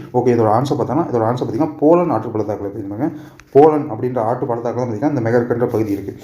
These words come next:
இந்த மெகர்கர்ன்ற பகுதி எங்க இருக்கு பார்த்தீங்கன்னா, பாகிஸ்தான் மாநிலத்தில். எப்படி பாருங்க, பாகிஸ்தான் மாநிலத்தில், நாட்டில் இருக்கு. பாகிஸ்தானில் பலுச்சிஸ்தான் மாநிலம் அப்படின்ற ஒரு மாநிலத்தில் பார்த்தீங்கன்னா, இந்த போலன் ஆற்று பள்ளத்தாக்கில் பார்த்தீங்கன்னா இருக்கு.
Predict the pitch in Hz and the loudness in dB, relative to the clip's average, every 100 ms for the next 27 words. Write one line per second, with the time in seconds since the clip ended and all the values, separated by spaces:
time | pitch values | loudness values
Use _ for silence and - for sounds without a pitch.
0 | - - - 135 147 175 170 165 160 135 | -18 -14 0 4 6 4 4 2 4 4
1 | 127 120 135 131 110 147 190 - - 135 | 2 2 0 0 0 -2 -4 -10 -2 2
2 | 160 185 170 127 107 101 110 110 117 110 | 2 2 0 0 0 -2 -4 -4 -4 -4
3 | 151 - 120 131 139 135 120 110 113 110 | -4 -2 -2 0 -2 -2 -2 0 0 0
4 | 110 - 113 113 117 113 101 - - - | -2 -4 -2 0 2 0 -2 -4 -12 -18
5 | - _ - 127 131 131 123 123 170 147 | -20 _ 0 0 0 -4 -2 0 0 -2
6 | - - - - - _ _ - - - | -14 -18 -20 -20 -20 _ _ -20 -20 -20
7 | - - - - 139 147 147 135 120 - | -20 -20 -12 4 4 4 0 -2 -4 -2
8 | 117 127 127 127 117 117 123 117 117 120 | -4 -2 -2 -2 -2 -2 0 0 0 0
9 | 113 104 110 165 131 127 131 131 - 120 | 2 2 2 0 2 2 2 2 0 -2
10 | 123 117 113 110 98 123 165 123 104 107 | 0 0 0 -2 -4 -4 -2 0 -2 -2